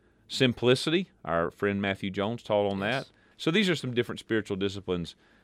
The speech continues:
Speaker 1: uh, that we can practice. But here's the thing. There is no right list of spiritual disciplines.
Speaker 2: Yeah.
Speaker 1: Some things we should practice throughout our life. Uh, I mean,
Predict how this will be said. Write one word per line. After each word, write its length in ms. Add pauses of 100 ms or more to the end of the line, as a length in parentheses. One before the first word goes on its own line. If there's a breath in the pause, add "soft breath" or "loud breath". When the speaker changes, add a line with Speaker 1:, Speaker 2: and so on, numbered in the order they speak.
(140 soft breath)
Speaker 1:
uh, 280
that 200
we 120
can 140
practice. 420
But 140
here's 220
the 80
thing. 400
There 180
is 320
no 520 (520)
right 640 (340)
list 540
of 120
spiritual 420
disciplines. 420
Speaker 2:
Yeah. 160 (200)
Speaker 1:
Some 280
things 380
we 120
should 180
practice 380
throughout 340
our 120
life. 220 (220)
Uh, 80 (100)
I 140
mean, 220